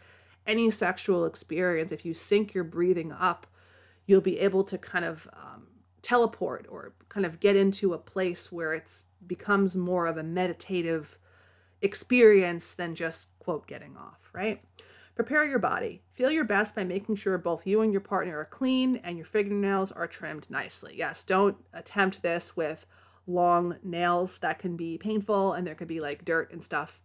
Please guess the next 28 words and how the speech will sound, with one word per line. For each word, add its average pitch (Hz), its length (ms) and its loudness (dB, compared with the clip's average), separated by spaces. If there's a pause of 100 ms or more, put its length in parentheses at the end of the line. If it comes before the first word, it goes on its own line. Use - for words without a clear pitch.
um, 151 240 -16
stuck - 280 -10
underneath 151 340 -14
someone's 151 320 -12
nails, 185 320 2
so 160 80 -10
make 147 160 -12
sure - 160 -12
your 151 100 -14
nails 147 240 -12
are - 40 -16
nice 147 200 -18
and - 100 -16
clean. 330 280 -4 (560)
So 247 180 6
the 220 220 4
ambiance 254 600 2
and 202 80 0
the 196 60 -4
scene 240 280 -2
is 202 160 0
set, 247 320 2
everything 190 400 -2
is 185 100 -2
groovy 202 360 6
in 185 100 0
the 180 100 -4
room. 226 400 0